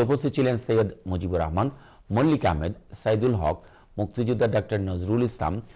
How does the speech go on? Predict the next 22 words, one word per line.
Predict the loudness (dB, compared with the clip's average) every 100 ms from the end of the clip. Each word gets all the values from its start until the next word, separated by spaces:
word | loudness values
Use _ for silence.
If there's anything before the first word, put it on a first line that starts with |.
| -20 -8
সৈয়দ | 4 4 4
মাহমুদুর | 2 2 0 0 0
রহমান, | 0 -2 -4 -6 -12 -20 _
রুহেল | 0 2 2 2
আমিন | 0 0 0
রুহেল, | 2 2 0 -6 -18 _ -2
রুহুল | 2 2 2
আমিন | 0 -2 0
চৌধুরী | -2 0 0 -2 -4 -4
মামুন, | -4 -4 -6 -10 -20 -20 -10 -2
ডিএন | 0 0 0 -2
কুরাইশি, | 0 0 0 -2 -4 -6 -10 -20 _ -6
মালিক | 0 2 0 -2
সদাগর, | -6 -4 -4 -6 -10 -14
গৌসুল | -2 -2 0 -2
ইমাম | -2 -4 -6
চৌধুরী, | -4 -2 0 -2 -4 -14 -20 -8
সুরুপ | 2 2 2 2
মিয়া, | 0 0 -4 -20 _ _
আব্দুর | 0 2 2
রশিদ | 0 -2
শেকুল | -2 0